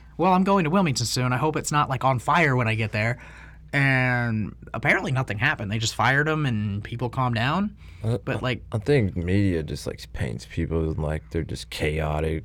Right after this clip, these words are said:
Speaker 1: Right.
Speaker 2: you know, wilding out. I mean, f-, like, like you said, around here, like, I didn't see any
Speaker 1: Yeah.
Speaker 2: difference. Even when I was working in,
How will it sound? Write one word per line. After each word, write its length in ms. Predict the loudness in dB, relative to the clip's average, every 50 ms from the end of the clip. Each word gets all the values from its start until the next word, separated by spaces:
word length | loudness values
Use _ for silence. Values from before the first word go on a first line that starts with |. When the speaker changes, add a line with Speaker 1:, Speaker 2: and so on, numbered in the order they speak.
| -8 -4
Speaker 1:
Right. 260 | -2 0 0 0 0 2
Speaker 2:
you 140 | 4 6
know, 120 | 6 6 4
wilding 680 | 2 0 -2 0 0 0 0 0 0 -2 -2 -2 -2
out. 280 | 0 0 0 0 0 0
I 40 | 0
mean, 100 | 0 0
f-, 160 | 0 -2 2
like, 240 | 6 6 6 6 6 2 -4 -4 4
like 140 | 4 6 6
you 80 | 6 4
said, 360 | 4 4 4 6 6 4 4
around 360 | 4 4 6 8 8 8 8
here, 380 | 8 8 8 8 8 8 6 4
like, 200 | 0 -4 -4 -6
I 160 | -4 0 2
didn't 220 | 4 4 4 2 0
see 160 | -2 -2 -2
any 260 | 0 0 2 2 4
Speaker 1:
Yeah. 160 | 4 2 2
Speaker 2:
difference. 420 | 0 -2 -2 -2 -2 -2 -2 0 2
Even 300 | 2 4 6 6 6 6
when 140 | 6 6
I 100 | 4 4
was 140 | 2 2 2
working 340 | 4 2 2 2 2 2 2
in, 320 | 2 2 2 0 -2 -2